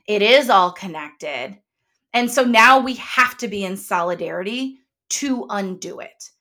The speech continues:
We have to recognize that if they come for anyone on their reproduction, whether they're poor,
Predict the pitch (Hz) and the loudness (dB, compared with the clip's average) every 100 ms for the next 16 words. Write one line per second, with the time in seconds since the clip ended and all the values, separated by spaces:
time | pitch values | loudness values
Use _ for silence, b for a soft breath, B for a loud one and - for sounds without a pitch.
0 | _ _ _ _ _ _ _ 214 220 - | _ _ _ _ _ _ _ -8 -8 0
1 | 247 233 - 226 202 202 208 196 175 175 | 2 2 0 0 0 -2 -6 -4 -4 -2
2 | 180 185 190 180 - 240 233 - 208 - | -2 -2 -2 -4 -4 0 0 0 -4 -4
3 | _ - 302 349 311 220 175 - - - | _ 0 4 6 4 0 -4 -8 -14 -20
4 | _ 208 202 196 208 247 233 233 240 208 | _ 2 4 4 2 2 0 -4 0 0
5 | 202 - 170 160 170 175 170 165 - - | 0 -6 -10 -8 -6 -4 -6 -6 -10 -6
6 | 233 233 233 | 0 0 0